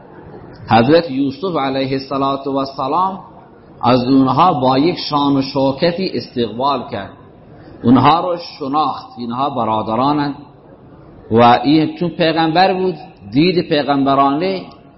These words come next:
و ذکاوت پیغمبرانه حضرت یوسف علیه السلام داشت.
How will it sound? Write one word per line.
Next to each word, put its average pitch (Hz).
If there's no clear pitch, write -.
و 127
ذکاوت 143
پیغمبرانه 135
حضرت 135
یوسف 135
علیه 135
السلام 131
داشت. 165